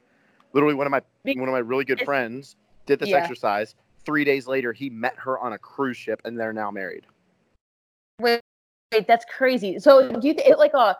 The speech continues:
Speaker 2: okay, two things, like a law of attraction type of thing, and then is it also,
Speaker 1: Mm-hmm.
Speaker 2: like, when you're super clear on what you want,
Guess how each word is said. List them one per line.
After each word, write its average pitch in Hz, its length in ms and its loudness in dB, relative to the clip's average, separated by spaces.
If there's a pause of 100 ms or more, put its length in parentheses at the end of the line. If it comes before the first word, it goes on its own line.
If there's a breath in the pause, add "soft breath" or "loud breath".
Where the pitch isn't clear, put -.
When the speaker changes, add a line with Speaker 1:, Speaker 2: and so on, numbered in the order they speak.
(140)
Speaker 2:
okay, 214 160 2
two 277 180 -2
things, 202 220 -4
like 214 120 2
a 214 40 -2
law 202 280 4
of 214 80 2
attraction 214 560 -2
type 220 220 -4
of 202 100 -18
thing, 214 320 -2
and 214 120 -4
then 214 80 0
is 214 120 -2
it 226 60 2
also, 202 220 4
Speaker 1:
Mm-hmm. 220 80 0
Speaker 2:
like, 196 140 2
when 196 80 -4
you're 202 100 -10
super 269 380 0
clear 208 500 4
on 196 200 0 (240)
what 196 200 -2
you 202 80 -8
want, 190 340 2